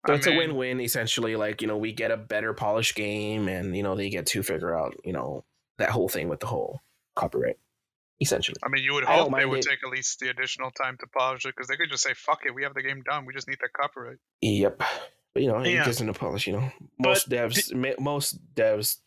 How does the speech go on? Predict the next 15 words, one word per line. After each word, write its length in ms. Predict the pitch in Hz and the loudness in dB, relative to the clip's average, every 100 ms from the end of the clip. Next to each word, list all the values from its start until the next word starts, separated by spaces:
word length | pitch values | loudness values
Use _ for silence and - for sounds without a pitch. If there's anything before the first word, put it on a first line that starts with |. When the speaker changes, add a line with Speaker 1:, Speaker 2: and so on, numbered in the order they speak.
| - | -2
Speaker 1:
are 140 | 110 | 2
not 260 | 104 87 110 | 2 0 2
done 320 | 113 101 104 | 2 2 0
day 200 | 104 101 | 0 2
one 340 | 101 101 98 | 2 0 0
after 240 | - 110 90 | -2 -2 0
releasing 460 | 87 85 - 82 | 0 2 0 -2
it, 200 | 78 52 | -4 -4
you 140 | - 98 | -4 -2
know, 140 | 85 - _ _ _ _ _ _ - | -2 -6 _ _ _ _ _ _ -2
unless 300 | 110 107 107 | 2 4 4
they're 140 | 107 | 2
those 220 | 104 101 - | 0 0 0
scammy 720 | - - 104 101 101 101 104 | 0 0 0 0 0 -2 -2
freaking 600 | - 101 95 90 87 | -2 -2 0 -2 -2